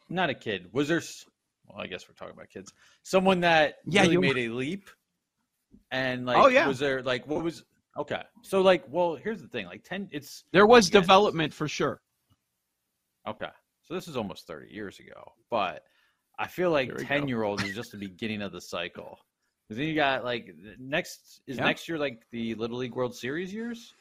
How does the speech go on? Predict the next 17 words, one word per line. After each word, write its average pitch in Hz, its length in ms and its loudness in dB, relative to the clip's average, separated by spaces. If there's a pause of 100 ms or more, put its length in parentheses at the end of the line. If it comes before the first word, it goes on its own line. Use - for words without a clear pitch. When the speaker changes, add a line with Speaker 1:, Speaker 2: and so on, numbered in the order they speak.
(140)
Speaker 1:
eleven 113 300 -4
and 113 100 -6
twelve? 147 340 -6 (520)
Speaker 2:
Uh, 151 160 10 (300)
twelve 196 460 8
U 214 360 0
is 160 300 0
the, 151 140 -6
Speaker 1:
Babe 107 200 2
Speaker 2:
is 127 180 0
the 120 60 -4
Speaker 1:
Ruth. 139 120 -2
Speaker 2:
Cooperstown 127 840 -6
year 117 280 -2
that 110 160 -10
people 110 280 -10
go 101 200 -8